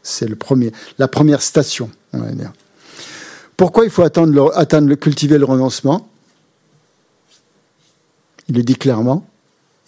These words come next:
Pourquoi cultiver le renoncement ? C'est ça, il faut,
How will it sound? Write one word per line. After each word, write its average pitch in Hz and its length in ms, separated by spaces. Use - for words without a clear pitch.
Pourquoi 156 320
cultiver 123 420
le 117 60
renoncement ? 110 520
C'est 147 200
ça, 165 200
il 120 220
faut, 143 140